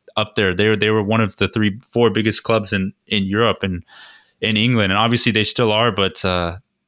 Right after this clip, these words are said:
you know, obviously it just hasn't been, they haven't been anywhere near the Champions League for so many years. And now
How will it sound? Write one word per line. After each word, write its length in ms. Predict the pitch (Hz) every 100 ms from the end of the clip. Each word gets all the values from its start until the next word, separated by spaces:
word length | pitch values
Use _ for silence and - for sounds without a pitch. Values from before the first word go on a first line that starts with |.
| _ _
you 100 | -
know, 120 | 95
obviously 400 | 92 101 92 104
it 60 | 92
just 240 | 85 95
hasn't 360 | - 104 101 85
been, 400 | 107 101 95 92 _ _ _ _ _ _ _ _ -
they 80 | 104
haven't 220 | 123 110
been 140 | 113
anywhere 260 | 113 120 110
near 200 | 107 117
the 100 | 120
Champions 440 | - 110 95 104
League 180 | 98 101
for 100 | -
so 120 | -
many 180 | 107 101
years. 340 | 98 104 104 101
And 140 | 95
now 340 | 95 104 101